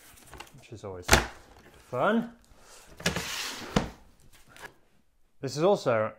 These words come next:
an even more special delivery, um, for reasons I'll get onto later. Just hold your horses there. Okay,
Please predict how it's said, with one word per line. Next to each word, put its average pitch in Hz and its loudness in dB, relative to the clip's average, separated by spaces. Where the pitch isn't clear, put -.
an 113 -8
even 170 0
more 180 8
special 131 0
delivery, 101 -2
um, 104 -4
for 107 -6
reasons 107 -10
I'll 98 -6
get 104 -6
onto 101 -12
later. 92 -8
Just - -18
hold 117 -6
your 98 -6
horses 110 -2
there. 101 -4
Okay, 107 -8